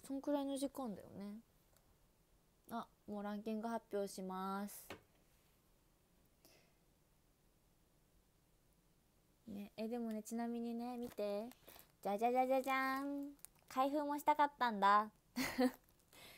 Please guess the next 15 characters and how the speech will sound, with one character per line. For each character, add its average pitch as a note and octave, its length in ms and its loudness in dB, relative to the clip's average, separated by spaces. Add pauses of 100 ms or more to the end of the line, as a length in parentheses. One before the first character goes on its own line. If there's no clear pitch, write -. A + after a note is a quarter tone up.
(160)
だ B3 80 2
か A3 140 2
ら、 G#3+ 400 6
ま G#3 100 -4
た C4 100 2
今 F4 180 0
度 D4+ 80 2
す A3+ 140 0
る。 F#3 180 -2 (300)
年 D4 220 -2
内 B3 160 0
に F#3+ 200 -4
も F3+ 80 -6
う G3 60 -6
一 - 60 -14